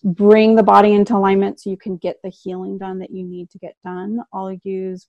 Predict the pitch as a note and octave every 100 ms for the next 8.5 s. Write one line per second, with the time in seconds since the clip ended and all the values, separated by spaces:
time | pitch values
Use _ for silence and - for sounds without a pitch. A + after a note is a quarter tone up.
0 | _ C#4 D4 - C4 - B3+ B3+ C4 B3
1 | B3+ - - - G#3 G#3 G#3 G#3 G#3 G#3
2 | - _ G#3+ G#3 G#3 A3 A3 - G3 -
3 | - F3+ F#3 F3+ - F#3 F#3 G#3+ A#3 -
4 | _ _ - - - G#3 G#3+ A#3 C4 B3
5 | C4 A3+ G3+ - - G#3 G3 - G3 G3
6 | G3 G3 - - - G#3 F#3+ G3 G3 -
7 | G#3+ G#3 G3+ G#3 G3+ G3 F#3+ F#3+ F#3 B3+
8 | C4 B3+ B3+ A#3+